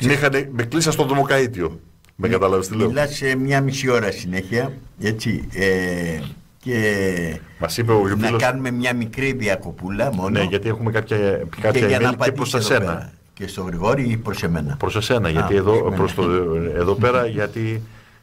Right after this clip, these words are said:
Speaker 1: έχει εδώ, λέει, για την τουρκική επιθετικότητα, λέει,
Speaker 2: Μμμ.
Speaker 1: ε, τέλος πάντων, κύριε Καζάκη, συγχαρητήρια
Speaker 2: Καλά,
Speaker 1: για
Speaker 2: θα
Speaker 1: την
Speaker 2: πούμε.
Speaker 1: εκπομπή σας και τα λοιπά και τη δράση σας γενικότερα, μια και ζω στην Αλεξανδρούπολη.
Speaker 2: Αχα.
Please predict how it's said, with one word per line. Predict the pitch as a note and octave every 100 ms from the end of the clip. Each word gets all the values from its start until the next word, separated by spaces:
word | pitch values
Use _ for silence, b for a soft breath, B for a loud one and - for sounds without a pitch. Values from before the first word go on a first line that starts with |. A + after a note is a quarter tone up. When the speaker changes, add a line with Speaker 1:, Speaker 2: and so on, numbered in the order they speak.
| B
Speaker 1:
έχει | G2+ G2+ G2+
εδώ, | G2+ G2+ G#2+ G#2 G2 F#2
λέει, | G2 G#2
για | G2+ F#2+
την | F#2+
τουρκική | F#2 F#2+ -
επιθετικότητα, | A2+ G#2+ - - - G2 E2 D#2+
λέει, | G#2+ D3 D#3+ - -
Speaker 2:
Μμμ. | G#2+ G2 C#3+
Speaker 1:
ε, | - G2 F#2 F#2
τέλος | F#2+ A#2
πάντων, | A2+
κύριε | A2 G2
Καζάκη, | F2 F#2+
συγχαρητήρια | - F#2+ F2 -
Speaker 2:
Καλά, |
Speaker 1:
για | F#2
Speaker 2:
θα | F2
Speaker 1:
την | E2+
Speaker 2:
πούμε. | F2
Speaker 1:
εκπομπή | - C#3
σας | -
και | -
τα | F2+
λοιπά | F#2 D#3+
και | D#3+
τη | A2
δράση | F#2 G#2+ F#2+
σας | D#2+
γενικότερα, | E2 D#2+ F3+ F3 D3
μια | F#2+ A2 C#3+
και | C#3+ G#2+
ζω | E2+ G2
στην | A2+ G2+
Αλεξανδρούπολη. | F2+ E2+ F#2 E2 G2 F#2+ C#2+ C2
Speaker 2:
Αχα. | G#2 F#2+ G#2 C3+